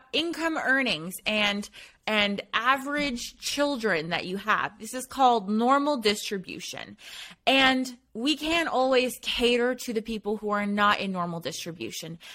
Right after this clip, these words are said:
And does that suck? Yes, it does. But sometimes for the sake of language, we just use the average population because that is the majority, okay?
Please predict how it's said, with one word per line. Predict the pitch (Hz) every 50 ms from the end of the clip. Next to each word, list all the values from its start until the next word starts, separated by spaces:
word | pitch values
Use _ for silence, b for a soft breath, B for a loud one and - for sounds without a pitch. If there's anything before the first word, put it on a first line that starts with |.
| B B
And | 254 262
does | 262 285 285 247
that | 262 247 254 254
suck? | - - 240 226 262 285 - - B B B B B
Yes, | B 202 208 208 208 214 -
it | 262 247
does. | - 311 320 311 294 285
But | - 233
sometimes | 220 - - 311 330 370 349 - 294 254 247 247 247
for | 254
the | 226 220
sake | 214 - 226 202 190 -
of | 196 180 185
language, | 180 196 214 233 262 262 262 - 196 185 180 180 185 196
we | 190 214 220 220 208
just | 196 233 254 254 - -
use | 202 208 214 214 214 214 208
the | - 208 220 - -
average | - 196 185 185 185 185 196 190 180 -
population | - 196 170 165 - - 175 180 180 175 160 160 - 175 170
because | 170 175 - 220 220 208
that | 214 233 220 226
is | 226 220 214 214
the | 220 226
majority, | 220 220 226 220 190 180 170 160 175 175 156 139 107 151 151 113 95 71 -
okay? | - 202 - 254 262 262 269 262